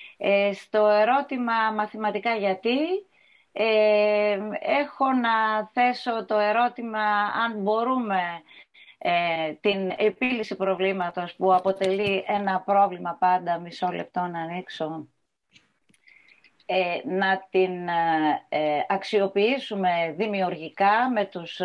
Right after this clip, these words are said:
μαθητές μας και έτσι να αναδείξουμε πολύ όμορφες, ε,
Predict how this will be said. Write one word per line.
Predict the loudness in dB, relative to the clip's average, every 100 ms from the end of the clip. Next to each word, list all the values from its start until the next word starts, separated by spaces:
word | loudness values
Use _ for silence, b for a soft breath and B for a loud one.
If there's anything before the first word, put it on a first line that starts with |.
| -4
μαθητές | -4 -6 -2 2 2 2
μας | 0 -2 0
και | -2 0
έτσι | 2 2 2 -2 -6
να | -2 0 0 0
αναδείξουμε | -4 -4 -2 0 -2 -2 -4 -2 0 0 -2 B B B _
πολύ | -4 -2 2 2 2 2
όμορφες, | 2 2 0 -6 -8 -8 -8 -10 -4
ε, | -2